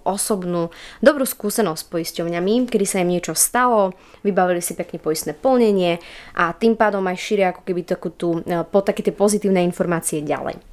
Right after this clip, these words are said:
Potom je druhá skupina ľudí, to je, ja ju nazývam taká neutrálna skupina a ja veľmi rada sa s nimi stretávam, veľmi s nimi rada diskutujem, pretože pre mňa majú takú otvorenú myseľ.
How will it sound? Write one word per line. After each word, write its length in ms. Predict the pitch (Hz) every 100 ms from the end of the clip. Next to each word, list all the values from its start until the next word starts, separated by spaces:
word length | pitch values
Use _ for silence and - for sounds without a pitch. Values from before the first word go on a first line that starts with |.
| -
Potom 200 | 254 277
je 120 | 214
druhá 360 | - 202 190
skupina 480 | 156 - 165 170 160
ľudí, 440 | 151 156 185 320 415 - - - -
to 80 | 220
je, 80 | 202
ja 140 | 196
ju 160 | 196 185
nazývam 240 | 185 202
taká 240 | 180 - 196
neutrálna 640 | 190 165 165 175 151 170
skupina 640 | 170 - 180 180 180 202 185
a 300 | 180 165 160
ja 160 | 175
veľmi 320 | 170 208 226 208
rada 300 | 180 175 170
sa 80 |
s 80 | 180
nimi 160 | 175 160
stretávam, 480 | - 254 277 220 185
veľmi 220 | 185 185
s 160 | - 196
nimi 160 | 180
rada 160 | 170 165
diskutujem, 640 | 196 214 - - 247 240
pretože 320 | 226 202 190
pre 160 | 185 190
mňa 80 | 196
majú 200 | 190 175
takú 260 | 185 - 170
otvorenú 400 | 175 196 190 175
myseľ. 480 | 160 - 214 302